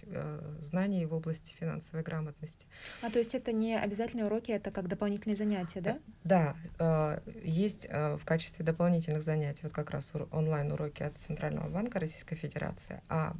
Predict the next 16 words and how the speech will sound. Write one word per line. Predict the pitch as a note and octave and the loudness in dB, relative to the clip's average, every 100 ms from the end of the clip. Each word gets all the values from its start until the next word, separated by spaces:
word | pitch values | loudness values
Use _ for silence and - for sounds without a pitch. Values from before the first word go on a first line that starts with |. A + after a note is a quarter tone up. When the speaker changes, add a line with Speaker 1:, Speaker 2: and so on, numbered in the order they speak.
| - - | -6 -2
Speaker 1:
э, | D#3 D3 | 0 -2
в | D3+ | -2
качестве | E3 - - D3+ | -4 -4 -4 -2
обязательных | D#3 F#3 G#3+ G3 E3 E3 | 2 2 2 2 2 0
уроков | D#3+ D#3 D#3 - | -4 -2 -4 -2
они | D#3 D3+ | -2 -2
входят | - E3 D#3 | -2 -2 -2
в | - - | -10 -8
программу, | - D#3 D#3 D#3 D3+ D3+ D3+ | -6 -4 -2 -2 -4 -8 -6
в, | D#3 | -4
м, | D3+ D3 D3 - D3 D3+ D3 D3 D3+ - - | -2 -4 -4 -6 -4 -4 -4 -6 -6 -10 -10
такой | - D3+ D3 | -4 -4 -2
предмет, | - D#3+ D#3 D3+ | 0 0 0 -2
как | D3+ - | -6 -6
общество | D#3+ - - D#3 | -6 -6 -6 -4
знания, | E3 A3+ C4 A3+ | -2 -2 -2 -4